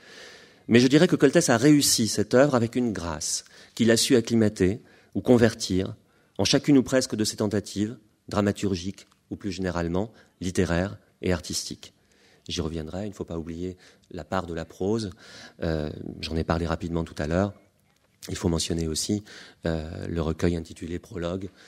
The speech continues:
constitué de ce roman, donc Prologue inachevé, et, euh, de quelques nouvelles. Une grâce, donc, une grâce appliquée au monde, au sens du monde. Coltès fut le contemporain, notre contemporain, dit le,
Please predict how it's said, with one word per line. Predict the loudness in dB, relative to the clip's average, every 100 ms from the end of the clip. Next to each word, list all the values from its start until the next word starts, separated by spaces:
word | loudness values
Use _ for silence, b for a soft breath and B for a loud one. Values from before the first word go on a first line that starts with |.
| b
constitué | -8 -6 -6 -4 -4
de | -4
ce | -6
roman, | -6 -2 -2 -2
donc | -6 -10
Prologue | -8 -6 -4 -6
inachevé, | -10 -12 -12 -10 -10 -10 b b b
et, | -6 -6 -6
euh, | -8 -6 -6 -8
de | -8 -8 -8 -10
quelques | -10 -6
nouvelles. | -6 -8 -12 -16 _ _ _ _ _ _ _ _ _ _ _ _ _ _ _ _ _ _ B B B
Une | 6
grâce, | 6 4 2 -2 -6
donc, | -4 -4 -6 -20 -4
une | 2 2
grâce | 2 0 0 -2 -6
appliquée | -8 -6 -8 -6 -8 -8 _ -10
au | -8
monde, | -8 -10 -14 -20 _ _ -10
au | -6
sens | -2 -2 -2
du | -4
monde. | -6 -10 -18 _ _ _ _ _ _ _ _ _ _ _ B B B 0
Coltès | 4 4 0
fut | 2
le | 2
contemporain, | 2 2 2 2 2 2 0
notre | -2 -2 -2 -4 -10 _ -12 -10
contemporain, | -8 -8 -6 -4 -4 -2
dit | -4 -6 -6
le, | -6 -10